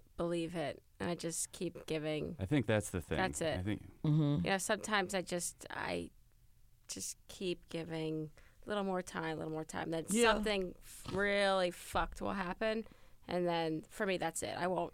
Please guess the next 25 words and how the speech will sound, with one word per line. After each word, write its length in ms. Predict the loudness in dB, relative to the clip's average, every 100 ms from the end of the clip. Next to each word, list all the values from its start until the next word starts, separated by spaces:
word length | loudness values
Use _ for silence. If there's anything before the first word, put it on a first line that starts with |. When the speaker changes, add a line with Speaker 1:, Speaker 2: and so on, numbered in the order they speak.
| -8
Speaker 1:
I, 320 | -10 -8 -6 -4
there's 180 | -2 -2
no 100 | -2
second 320 | -2 -4 -8
chances 460 | -6 -6 -6 -6 -8
with 140 | -8
me. 260 | -8 -10 -14 -18 -20 -20 -18 -18 -4
But 100 | 2
sometimes 160 | 6 6
I 60 |
have 200 | 6 6
to 100 | 6
let 240 | 4 2 2
something 540 | 2 2 2 2 0 -2
happen. 520 | 0 2 0 -4 0
Speaker 3:
Yeah, 480 | 8 12 12 10 8 2 2 12
I'm 160 | 12 12
like 200 | 12 10
that 160 | 8
as 140 | 8 10
well. 440 | 10 10 8 2 -4 -20 -20 12
I 140 | 12 12
can 240 | 12 12
do 220 | 10 8
that 380 | 10 12 12 10